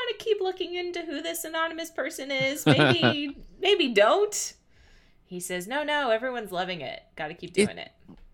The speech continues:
Speaker 2: I mean, it's, I guess it's at this point where I start to be like, "What's the point of keeping this a secret?"
Speaker 1: Yeah.
Speaker 2: You know? Like, I just,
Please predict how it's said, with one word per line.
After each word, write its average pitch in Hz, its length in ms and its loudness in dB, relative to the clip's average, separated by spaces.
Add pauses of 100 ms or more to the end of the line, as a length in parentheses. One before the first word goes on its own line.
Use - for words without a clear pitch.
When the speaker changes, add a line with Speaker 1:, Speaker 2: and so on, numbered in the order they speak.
(140)
Speaker 2:
I 196 120 2
mean, 196 260 6
it's, - 220 6
I 180 100 4
guess 349 180 4
it's 180 220 4
at 117 140 4
this 117 180 2
point 147 240 6
where 113 140 2
I 110 40 0
start - 340 2
to 131 40 -4
be 123 140 2
like, 107 220 0 (100)
"What's 110 720 -4
the - 120 0
point - 540 2
of 339 160 0
keeping 339 320 4
this 339 180 0
a 233 60 0
secret?" - 460 -2 (400)
Speaker 1:
Yeah. 214 200 2
Speaker 2:
You 170 60 8
know? 233 380 6
Like, 196 160 4
I 196 100 2
just, 254 240 -4